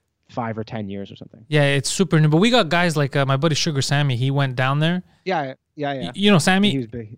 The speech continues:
Speaker 1: Yeah, I know Sammy. Yeah, yeah.
Speaker 2: Dude, he fucking, <laughs> 'cause, uh, he went down there and he won, I think, last year,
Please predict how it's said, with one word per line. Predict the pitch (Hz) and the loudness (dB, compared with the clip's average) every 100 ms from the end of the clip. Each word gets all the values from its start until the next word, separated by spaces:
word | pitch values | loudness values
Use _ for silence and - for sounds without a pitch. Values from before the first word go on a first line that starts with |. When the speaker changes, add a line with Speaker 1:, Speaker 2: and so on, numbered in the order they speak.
| - | -8
Speaker 1:
Yeah, | 208 160 | -4 -4
I | |
know | 165 | -6
Sammy. | 123 107 110 | -8 -14 -14
Yeah, | 110 | -12
yeah. | 98 | -2
Speaker 2:
Dude, | 277 208 | 2 2
he | 247 | 0
fucking, | - 247 - 120 180 160 | 0 -2 0 -2 -2 -6
<laughs> | - | -6
'cause, | 185 160 | -6 -6
uh, | 185 _ - _ _ | -8 _ -20 _ _
he | - 233 | 2 4
went | 254 240 | 4 2
down | 190 220 | 2 2
there | 208 160 | 4 4
and | |
he | 143 185 | 6 4
won, | 170 156 175 170 | 4 4 4 4
I | |
think, | - 156 | 2 0
last | 139 151 - 156 | 0 -2 0 0
year, | 170 | 0